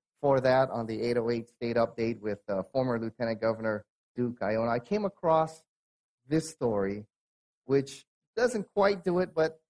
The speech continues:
in a way kind of represents, in an allegorical way, what Jesus Christ did for us.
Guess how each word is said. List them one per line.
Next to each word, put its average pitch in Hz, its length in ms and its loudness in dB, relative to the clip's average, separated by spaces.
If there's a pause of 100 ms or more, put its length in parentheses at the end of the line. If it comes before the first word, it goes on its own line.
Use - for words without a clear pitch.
(340)
in 220 140 -2
a 208 100 0
way 165 460 2 (340)
kind 156 140 0
of 139 80 0
represents, 131 840 -2
in 120 140 -6
an 117 80 -2
allegorical 131 760 0
way, 117 560 0 (240)
what 120 200 -4
Jesus 131 400 -8
Christ 95 480 -6 (320)
did 101 180 -6 (120)
for 92 180 -6
us. 71 220 -8